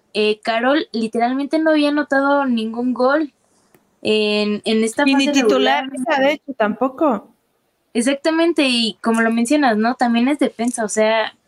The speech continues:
Speaker 1: como por qué va a anotar un gol. Y aparte, eh, Kimberly, pues, fue así como que, ¡guau!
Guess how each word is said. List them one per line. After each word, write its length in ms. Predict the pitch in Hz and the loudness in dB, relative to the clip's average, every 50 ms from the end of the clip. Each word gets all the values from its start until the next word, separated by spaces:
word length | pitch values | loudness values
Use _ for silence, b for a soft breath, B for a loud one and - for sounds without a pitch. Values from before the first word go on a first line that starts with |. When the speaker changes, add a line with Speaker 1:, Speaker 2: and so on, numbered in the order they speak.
| _ _ _ _ _ _ _ _ - | _ _ _ _ _ _ _ _ -2
Speaker 1:
como 300 | 233 226 220 220 214 - | 0 2 2 2 2 2
por 220 | - 214 214 - | 0 -2 -2 -2
qué 140 | - 240 247 | -2 -2 0
va 80 | 269 | 0
a 40 | 302 | 0
anotar 360 | 311 302 262 - - 226 220 | 0 0 0 0 0 0 2
un 160 | 247 254 240 233 | 4 4 4 4
gol. 360 | 214 220 220 240 - 277 - _ B B B B B B B B | 4 4 2 2 0 -2 -6 _ B B B B B B B B
Y 480 | B 247 240 240 233 233 226 220 220 214 | B 2 2 4 4 2 2 2 2 2
aparte, 800 | 208 208 - - 214 214 208 233 - - 247 247 254 269 262 - | 2 0 0 0 -2 0 -2 -4 -8 -4 -2 0 0 0 0 0
eh, 380 | 214 214 202 202 196 196 190 190 | 0 0 2 2 2 0 0 -2
Kimberly, 440 | - - 220 214 220 262 277 285 285 | -2 -2 -2 0 0 2 2 0 0
pues, 260 | - - 202 190 - | 0 -2 -6 -6 -4
fue 100 | - 208 | -4 -4
así 160 | 202 - - - | -4 -4 -6 -6
como 220 | - 247 240 - | -2 -2 -2 -2
que, 160 | - 190 175 | 0 -2 -2
¡guau! 420 | 165 165 190 185 185 185 175 170 | -2 0 0 0 0 0 -2 -4